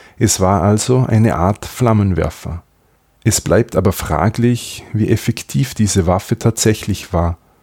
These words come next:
aber zumindest ist ein großer psychologischer Effekt anzunehmen. Wie sah es nun mit der Verteidigungstaktik in mittelbyzantinischer Zeit aus?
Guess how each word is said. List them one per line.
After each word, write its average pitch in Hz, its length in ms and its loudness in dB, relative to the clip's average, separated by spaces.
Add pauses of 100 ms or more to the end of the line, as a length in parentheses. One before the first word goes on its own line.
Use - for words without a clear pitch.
aber 107 180 2
zumindest 127 720 2
ist - 200 -2
ein 101 120 4
großer 117 720 0
psychologischer 107 800 0
Effekt - 520 -4
anzunehmen. 85 800 -4 (1080)
Wie 113 140 2
sah 113 280 4
es 131 180 0
nun 131 360 2 (200)
mit - 240 -4
der 113 60 2
Verteidigungstaktik 110 1500 -2
in 113 220 2
mittelbyzantinischer 107 1120 -2
Zeit - 400 -2
aus? 82 400 -6